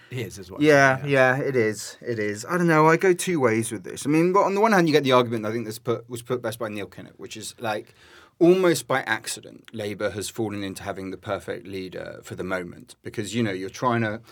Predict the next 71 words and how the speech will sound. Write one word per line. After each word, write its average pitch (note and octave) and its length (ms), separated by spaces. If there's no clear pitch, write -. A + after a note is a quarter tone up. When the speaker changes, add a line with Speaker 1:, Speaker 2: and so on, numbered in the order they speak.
Speaker 2:
portray - 240
yourself G2+ 260
against A#2+ 460
Boris G2+ 260
Johnson, F#2 680
bumbling, G2+ 640
no G#2 160
integrity, G2 760
you G2 220
know, G2+ 80
blah, G2 160
blah, F#2+ 80
blah. F#2+ 260
You've D3 80
got C3+ 80
this B2+ 140
guy A2+ 300
that, A2+ 200
you C3 80
know, A2 300
no, B2 240
e-, B2+ 180
e-, C3 220
even B2 160
if G#2 80
you A2 40
call B2 200
him A#2 100
boring, A2 380
you're G#2 160
like, G#2 140
"Okay, G2 340
you A2+ 140
know, G2 80
he F#2+ 80
looks A#2+ 240
steady, G2 500
looks A#2 180
like G#2+ 80
he G#2 80
has G2 160
integrity, G2 580
some F#2+ 180
decency." - 560
The D3+ 160
other G3 240
argument A#2 320
I A2+ 40
thought A#2 180
was A#2 100
put A#2+ 200
best A2 180
by A2 80
Rafael G#2 320
Behr G2+ 260
last F#2+ 220
week G2 180
at G2+ 60
the F#2+ 80
live F#2+ 260
show, G2 220
w-, A#2+ 480
which C#3+ 240
stuck - 240
with A#2+ 80
me, G2 160
the G#2+ 160
image G#2 280
of G2 60
just A2+ 220
like, G#2+ 220